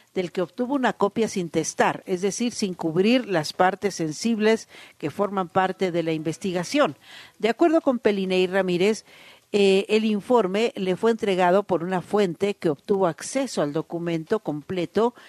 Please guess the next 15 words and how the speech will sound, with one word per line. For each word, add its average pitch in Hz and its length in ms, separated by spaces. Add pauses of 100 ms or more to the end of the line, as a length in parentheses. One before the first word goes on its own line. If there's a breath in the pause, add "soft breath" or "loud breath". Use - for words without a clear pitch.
(240 loud breath)
quien 196 200
consideró 180 600 (180)
que 185 220 (240)
este 262 680
aportaba 196 600
nuevas 226 420
pistas 302 440
sobre 156 240
el 147 120
caso 202 460 (340 loud breath)
y 175 200
era 233 160
vital 185 540
que 156 200
se 185 280